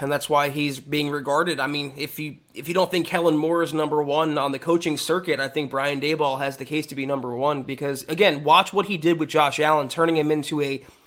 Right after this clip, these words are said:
from a Paxton lev-, Paxton Lynch level bust into a N F L M V P candidate.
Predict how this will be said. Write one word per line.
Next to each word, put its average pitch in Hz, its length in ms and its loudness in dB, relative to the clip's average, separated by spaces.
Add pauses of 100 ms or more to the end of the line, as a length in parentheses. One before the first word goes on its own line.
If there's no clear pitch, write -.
(180)
from 185 200 2
a 156 80 2
Paxton 180 680 4
lev-, 160 380 4
Paxton 190 400 4
Lynch 180 220 2
level 156 220 2
bust 143 380 2
into 147 320 -2
a 139 80 0
N 160 200 -2
F 160 160 -2
L 156 140 2
M 151 140 -4
V 143 120 -4
P 139 160 -6
candidate. 127 560 -8